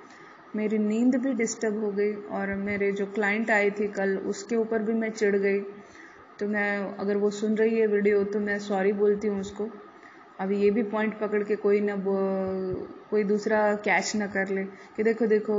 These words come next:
उसने उसके subscriber पे चिढ़ गई वो।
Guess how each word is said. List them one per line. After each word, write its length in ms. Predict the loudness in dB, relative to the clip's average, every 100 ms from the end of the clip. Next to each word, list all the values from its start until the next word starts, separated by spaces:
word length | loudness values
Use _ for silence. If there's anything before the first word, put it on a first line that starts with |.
| 2
उसने 220 | 0 -2 -6
उसके 280 | -6 -6
subscriber 640 | -6 -6 -8 -4 -2 0 -4
पे 180 | -6
चिढ़ 240 | -4 0 2
गई 220 | 2 2
वो। 400 | 0 -2 -6 -10